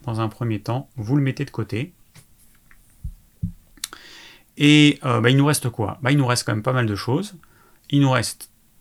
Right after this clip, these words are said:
une grande variété de protéines animales, des œufs, poissons, viande, euh, volaille, abats.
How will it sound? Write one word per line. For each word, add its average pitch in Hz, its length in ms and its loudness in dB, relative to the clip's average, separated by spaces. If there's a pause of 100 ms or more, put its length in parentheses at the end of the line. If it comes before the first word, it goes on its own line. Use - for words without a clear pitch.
(760)
une 110 160 -2
grande 147 300 2
variété 131 360 0
de 113 60 -8
protéines 110 440 -4
animales, 101 600 -2
des 107 400 -6
œufs, 113 220 -8 (680)
poissons, 120 640 -4 (800)
viande, 107 500 -4 (960)
euh, 95 260 -8
volaille, 104 640 -4 (140)
abats. 107 500 -2